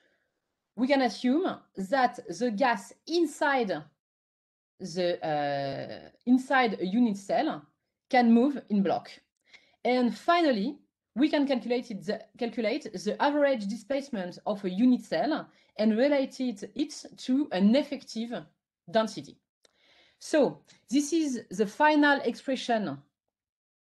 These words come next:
of the effective density. It is, uh, beautiful. <laughs> Uh, so, uh, it, um,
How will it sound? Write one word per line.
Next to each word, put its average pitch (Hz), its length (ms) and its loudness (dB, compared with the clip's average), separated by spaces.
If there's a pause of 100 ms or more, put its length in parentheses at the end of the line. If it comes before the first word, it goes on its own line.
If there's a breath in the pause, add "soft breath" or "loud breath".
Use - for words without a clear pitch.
(120)
of 233 160 4
the 226 100 4
effective 233 400 0
density. 214 480 -2 (640)
It 180 140 -12
is, 190 200 -6
uh, 151 200 -4
beautiful. 214 560 -8
<laughs> - 40 -14 (920 soft breath)
Uh, 185 640 6
so, 254 560 0 (100)
uh, 156 1080 0 (120)
it, 233 460 -2 (160)
um, 143 1800 -6